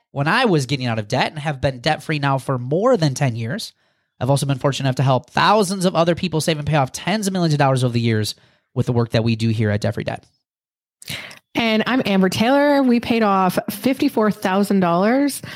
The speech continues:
Speaker 2: in just twenty months. And, uh, we've been debt free for over five years. And I've been working with Brad here for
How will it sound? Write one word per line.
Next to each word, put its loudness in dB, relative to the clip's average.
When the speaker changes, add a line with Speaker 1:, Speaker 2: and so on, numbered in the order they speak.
Speaker 2:
in 2
just -2
twenty 0
months. 0
And, 0
uh, 0
we've 0
been 0
debt 0
free 0
for 0
over 0
five 0
years. 0
And 0
I've 0
been 0
working 0
with -2
Brad -2
here 0
for 0